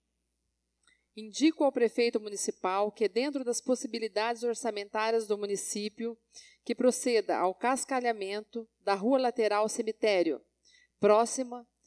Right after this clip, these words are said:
à saída para a caixa da água da Sanepar. Desculpa, próximo à saída para a caixa da água da Sanepar, para diminuir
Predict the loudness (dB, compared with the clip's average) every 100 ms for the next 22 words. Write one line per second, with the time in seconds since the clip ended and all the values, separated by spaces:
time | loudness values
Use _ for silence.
0 | _ _ _ -8 -4 0 0 0 -2 -2
1 | -2 -2 -4 -4 -2 0 -2 -4 -4 -2
2 | -2 -2 -2 -2 -4 -6 -2 -2 -2 -4
3 | -12 _ _ _ _ _ _ _ _ _
4 | _ _ _ _ _ _ _ _ _ _
5 | _ _ _ -8 -4 -4 -6 -6 0 2
6 | 0 -4 -8 -8 -6 -4 -4 -2 -4 -2
7 | -4 -4 -6 -4 -4 -6 -4 -2 0 0
8 | 0 0 -2 -4 -6 -4 0 0 0 -6
9 | _ _ _ _ _ _ 0 2 2 0
10 | -4 -4 -6 -4 -2 -4 -8